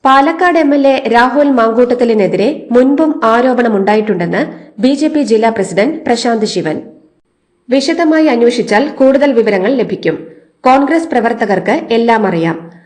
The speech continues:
ആരോപണം ആർക്കെതിരെയാണെന്ന് അരിയാഹാരം കഴിക്കുന്ന എല്ലാവർക്കും അറിയാമെന്നും മഞ്ഞുമലയുടെ ഒരറ്റം മാത്രമാണ് പുറത്തു വന്നതെന്നും പ്രശാന്ത് ശിവൻ പ്രതികരിച്ചു.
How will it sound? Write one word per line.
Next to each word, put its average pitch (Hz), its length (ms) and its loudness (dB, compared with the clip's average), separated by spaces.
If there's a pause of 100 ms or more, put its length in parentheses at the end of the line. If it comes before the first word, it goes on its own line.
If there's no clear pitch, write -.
(200)
ആരോപണം 240 680 2
ആർക്കെതിരെയാണെന്ന് 226 920 0 (360)
അരിയാഹാരം 302 600 0
കഴിക്കുന്ന 240 360 0
എല്ലാവർക്കും 208 540 0
അറിയാമെന്നും 208 800 -2 (100)
മഞ്ഞുമലയുടെ 262 800 2
ഒരറ്റം 214 460 0
മാത്രമാണ് 220 540 -2
പുറത്തു 220 320 -2
വന്നതെന്നും 196 680 -2 (140)
പ്രശാന്ത് 262 380 -2
ശിവൻ 226 380 -2
പ്രതികരിച്ചു. 165 580 -2